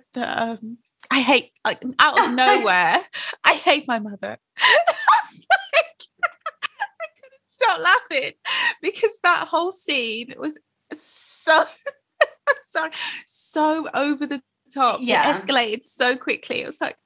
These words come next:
Speaker 1: out of nowhere.
Speaker 2: But also in the most mild way. Don't you think?
Speaker 1: How could,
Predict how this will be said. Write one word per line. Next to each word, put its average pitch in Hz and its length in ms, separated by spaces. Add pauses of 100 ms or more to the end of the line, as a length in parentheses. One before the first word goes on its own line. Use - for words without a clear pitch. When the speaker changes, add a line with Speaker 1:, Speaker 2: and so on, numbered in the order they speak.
Speaker 1:
out 294 140
of 285 160
nowhere. 269 440
Speaker 2:
But 233 140
also - 260 (220)
in 311 220
the 311 80
most 294 600
mild 226 560
way. 208 460 (1300)
Don't 285 140
you 359 120
think? 381 520
Speaker 1:
How 320 120
could, - 180